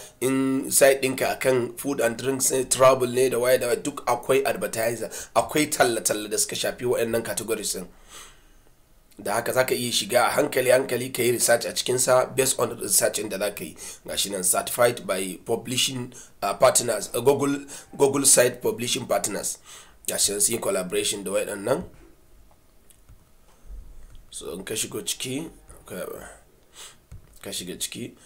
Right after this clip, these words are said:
So, ga yadda site din nasu yake. Za ka, zan iya aje, zan aje link din a ƙasan, a ƙasan wannan bidiyo.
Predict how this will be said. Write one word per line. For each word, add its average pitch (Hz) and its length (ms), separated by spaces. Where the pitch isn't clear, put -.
So, - 340
ga 98 120
yadda 123 300
site 120 280
din 120 120
nasu 113 280
yake. 110 200
Za 131 120
ka, 131 180
zan 160 200
iya 143 100
aje, 123 180
zan 165 160
aje 139 220
link 139 180
din 127 100
a - 100
ƙasan, 110 320
a 95 80
ƙasan 117 200
wannan 113 220
bidiyo. 95 260